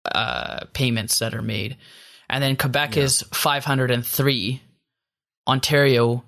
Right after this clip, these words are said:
Speaker 1: thirty, Manitoba seven hundred and thirty, which that surprised me because
Speaker 2: Yeah, I would not have seen that coming.
Speaker 1: Manitoba's cumulative population over those sixty years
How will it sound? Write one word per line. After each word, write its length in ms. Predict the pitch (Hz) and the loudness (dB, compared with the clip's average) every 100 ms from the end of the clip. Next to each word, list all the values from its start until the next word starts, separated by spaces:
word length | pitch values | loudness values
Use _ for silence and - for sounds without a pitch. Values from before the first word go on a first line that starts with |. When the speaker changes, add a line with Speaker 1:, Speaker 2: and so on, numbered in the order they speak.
| - | -4
Speaker 1:
thirty, 600 | - 151 123 113 117 - _ _ _ _ _ - | 2 4 4 0 -2 -6 _ _ _ _ _ -2
Manitoba 800 | 131 131 123 143 139 123 113 120 - | 2 2 2 2 4 4 2 0 -2
seven 320 | - 160 175 | -2 0 2
hundred 260 | 160 135 | 2 2
and 120 | 120 120 | 2 0
thirty, 440 | 113 107 - 123 _ - | -2 -2 -6 -10 _ 0
which 240 | 127 - | 0 2
that 140 | 139 196 | 0 0
surprised 440 | 143 147 95 120 | 0 2 2 0
me 240 | - 135 - _ _ _ _ _ | -4 -10 -14 _ _ _ _ _
because 560 | 135 131 135 123 117 - - _ _ _ _ _ _ _ _ | 2 4 4 4 2 -2 -10 _ _ _ _ _ _ _ _
Speaker 2:
Yeah, 200 | 117 123 | 4 4
I 60 | 110 | 4
would 180 | 113 107 | 2 2
not 200 | 107 104 | 2 2
have 100 | 95 | 0
seen 200 | 107 98 | 0 2
that 200 | 90 - | 0 0
coming. 280 | 95 92 151 | -2 2 2
Speaker 1:
Manitoba's 840 | 156 196 - 160 156 175 160 - - | 2 0 0 2 4 4 2 -2 -8
cumulative 600 | - - 160 165 165 156 | -6 0 4 6 4 2
population 1040 | - 143 143 139 131 131 127 120 110 117 - _ _ _ _ _ _ _ _ - | 0 0 2 2 2 2 2 0 -2 -2 -6 _ _ _ _ _ _ _ _ 2
over 720 | 127 135 127 123 120 120 131 _ _ - | 4 4 4 6 6 4 0 _ _ 0
those 220 | 139 139 | 2 4
sixty 320 | - 127 - | 2 0 0
years 560 | 120 107 117 185 226 | 0 0 2 2 2